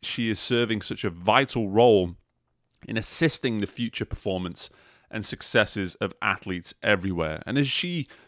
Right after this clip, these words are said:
mentioned within the interview too, she works with all these other former athletes as well. Their instincts tell them that as athletes once themselves,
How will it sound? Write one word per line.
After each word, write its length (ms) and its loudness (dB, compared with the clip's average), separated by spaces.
mentioned 560 2
within 300 6
the 120 4
interview 360 -2
too, 280 2
she 160 -4
works 260 -2
with 140 -2
all 240 0
these 240 -4
other 240 0
former 400 -2
athletes 640 -10
as 160 -8
well. 340 2
Their 260 -2
instincts 640 -2
tell 320 0
them 220 -4
that 260 0
as 280 6
athletes 600 0
once 320 0
themselves, 840 2